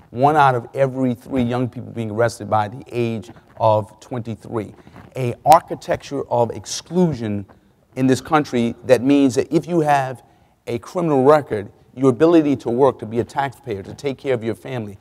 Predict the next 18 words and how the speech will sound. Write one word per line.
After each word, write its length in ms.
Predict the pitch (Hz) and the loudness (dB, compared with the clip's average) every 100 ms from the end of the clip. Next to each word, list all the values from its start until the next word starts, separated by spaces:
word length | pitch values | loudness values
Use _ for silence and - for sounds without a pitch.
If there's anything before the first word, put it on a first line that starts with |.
| _ - | _ -14
is 100 | 123 | -12
profoundly 680 | - 131 - 143 139 127 104 | -8 -6 -2 0 0 -2 -4
impeded. 400 | 113 147 110 - _ | -6 -6 -6 -8 _
As 80 | - | -6
one 200 | 135 175 | 0 0
Supreme 320 | 180 135 151 | 0 -6 -8
Court 200 | 139 143 | -6 -4
justice 360 | 117 127 120 - | 2 2 2 -6
put 200 | - 117 | -8 -4
it, 120 | 117 - - | -4 -8 -18
it's 140 | 120 | -8
like 200 | 139 147 | -2 0
getting 240 | 127 143 139 | 2 0 0
a 100 | 139 | -2
life 380 | 120 123 139 143 | 2 6 6 4
sentence 480 | - 156 147 127 110 - | -4 -8 -6 -6 -8 -2
of 280 | 120 117 113 | 2 2 0
unemployment. 720 | 120 123 113 127 135 110 - | -6 -4 -6 -4 -4 -6 -10